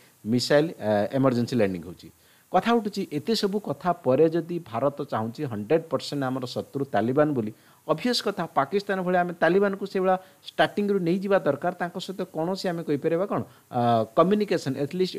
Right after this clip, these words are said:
ଡିପ୍ଲୋମାଟିକ୍ ରିଲେସନ୍ ରଖିବା, ନ-, ମାନେ ରଖିବା କଥା ନୁହଁ। But definitely ଭାରତ ଏପର୍ଯ୍ୟନ୍ତ ଏମ୍ବାସିରେ କୌଣସି ପ୍ରକାର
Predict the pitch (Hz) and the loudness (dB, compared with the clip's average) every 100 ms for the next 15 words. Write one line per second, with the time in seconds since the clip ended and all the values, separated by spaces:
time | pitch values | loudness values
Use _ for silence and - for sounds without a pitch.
0 | 107 139 139 196 190 185 170 160 165 165 | -2 -2 2 2 2 -2 -2 0 0 -2
1 | 185 - _ - 120 147 202 185 175 113 | -6 -10 _ 0 2 2 4 4 2 0
2 | 120 139 98 127 156 160 110 127 151 185 | -4 -4 -2 -2 0 0 -2 -2 0 0
3 | 180 175 170 160 123 - _ - 113 90 | 0 -2 -2 0 -2 -6 _ -8 -4 -4
4 | 87 139 135 156 120 107 123 123 113 131 | 0 2 2 0 -2 0 0 0 0 0
5 | 123 127 - 117 107 123 135 131 120 113 | -2 -2 -2 -2 0 0 0 -4 -4 -6
6 | 120 127 135 | -6 -4 0